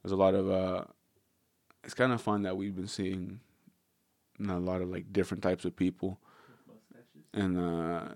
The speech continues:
Speaker 1: no, no, only creepy people have mustaches. Like, just mustache. Just mustache is creepy. There's some dudes that are, like, handsome with it, but they're, like, it's a style choice.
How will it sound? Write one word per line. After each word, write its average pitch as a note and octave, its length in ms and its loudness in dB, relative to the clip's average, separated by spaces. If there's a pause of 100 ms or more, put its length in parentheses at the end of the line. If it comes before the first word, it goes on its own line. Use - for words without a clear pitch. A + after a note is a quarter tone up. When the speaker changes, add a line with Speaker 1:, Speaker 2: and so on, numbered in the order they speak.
(100)
Speaker 1:
no, F#2 340 0
no, E2 260 -6
only G#2 180 -2
creepy G2+ 300 0
people F#2+ 240 0
have F#2 140 -2
mustaches. - 580 -8 (480)
Like, G#2+ 220 8
just G#2+ 280 6
mustache. F#2+ 580 -4 (300)
Just A#2+ 300 8
mustache C#3+ 460 6
is G2 120 0
creepy. F#2+ 400 0
There's A2 240 10
some C#3 240 4
dudes B2 220 10
that A2+ 100 10
are, G#2 120 6
like, G2+ 240 0 (580)
handsome C3 440 4
with D3 180 0
it, D3+ 160 0 (1600)
but G#2+ 220 4
they're, A#2 200 8
like, G2+ 520 4 (800)
it's A2 180 4
a A#2 60 0
style G#2 540 8
choice. D2+ 580 -6